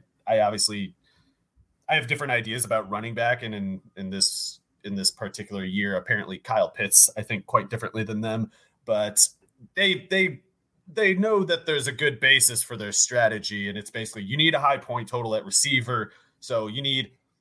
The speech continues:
probably, like, a couple horses at least, and then you need a couple viable breakout candidates. And so I assume chasing that,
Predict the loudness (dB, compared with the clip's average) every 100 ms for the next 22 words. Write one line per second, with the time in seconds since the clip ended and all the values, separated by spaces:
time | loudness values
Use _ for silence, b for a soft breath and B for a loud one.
0 | _ -4 0 2 0 0 -2 0 -2 -2
1 | -4 0 0 -2 -2 -4 -4 -4 -2 -2
2 | -4 -8 -8 -8 -8 -12 _ 2 2 2
3 | -8 -8 -16 -4 2 2 2 -4 -8 -2
4 | -2 0 -2 -2 0 0 0 -6 -6 -6
5 | -2 0 0 -6 _ _ _ _ -4 0
6 | 6 6 8 4 2 0 0 4 4 4
7 | 2 0 -2